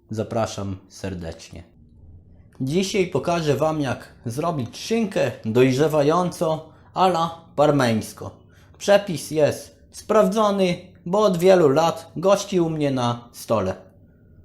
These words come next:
Szynkę umyłem i osuszyłem ręcznikiem papierowym. Sprawdzimy, ile waży.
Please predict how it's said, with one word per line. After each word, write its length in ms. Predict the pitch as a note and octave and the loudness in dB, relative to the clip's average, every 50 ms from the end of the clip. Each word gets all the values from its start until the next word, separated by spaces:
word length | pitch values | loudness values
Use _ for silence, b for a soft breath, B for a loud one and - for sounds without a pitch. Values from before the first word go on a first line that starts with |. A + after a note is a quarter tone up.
| - - - - - _ _ _ _ _ _ _ _ _ _ _ b b b b b b b b b b | -20 -20 -20 -20 -20 _ _ _ _ _ _ _ _ _ _ _ b b b b b b b b b b
Szynkę 520 | - - - B3 C4 A#3+ B3 A#3+ G3+ F#3 | -8 -4 -2 0 0 2 4 6 6 6
umyłem 600 | F3 E3+ E3 E3+ G3+ G#3+ G3+ G3+ G3 F#3 F#3 F3+ F#3 - - | 6 4 4 2 2 2 4 2 2 0 0 -2 -6 -8 -4
i 140 | G#3+ A3+ A#3 | 0 2 2
osuszyłem 580 | G#3+ A3 - D#3+ C#3+ - - F3 E3+ D3+ C3+ | 2 2 0 -2 -2 0 2 2 2 4 4
ręcznikiem 680 | B2 C3+ D3+ E3 - - A3+ G#3+ G3+ - G#3 G3 F#3+ | 4 4 2 0 0 -2 -4 -4 -4 -4 -4 -4 -2
papierowym. 680 | F#3 F#3+ F3+ F3 - F#3 F3+ E3+ F3 F3 F3+ F3+ F3 - - _ _ _ _ _ _ _ _ _ | 0 0 -2 0 0 0 2 2 2 0 -2 -4 -6 -8 -12 _ _ _ _ _ _ _ _ _
Sprawdzimy, 720 | _ - - - - D#3+ E3+ E3 D#3+ F3 F3+ F3 D#3 D3 | _ -20 -14 -6 -4 -4 -4 -4 -4 -6 -6 -4 -4 -2
ile 360 | C3+ C#3 D#3 D#3 C#3+ B2+ A2+ G2 | -2 -2 -2 0 0 0 0 -2
waży. 540 | F#2 G#2+ C3+ C#3+ D#3 D3+ D3+ D#3+ E3 E3 | -2 -4 -2 -2 -2 -4 -4 -6 -8 -8